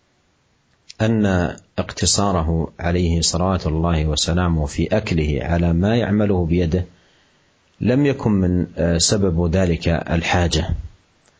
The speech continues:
لم يكن سبب ذلك الحاجة، لأنه كان خليفة في الأرض،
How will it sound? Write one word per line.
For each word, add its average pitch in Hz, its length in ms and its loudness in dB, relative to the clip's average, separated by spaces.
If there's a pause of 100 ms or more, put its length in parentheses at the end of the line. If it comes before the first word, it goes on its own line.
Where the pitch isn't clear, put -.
(600)
لم 98 180 2
يكن 101 500 0
سبب 92 480 2
ذلك 92 380 0
الحاجة، 85 500 0
لأنه 92 360 2
كان 104 280 0
خليفة 95 640 0
في - 80 -6
الأرض، - 280 -2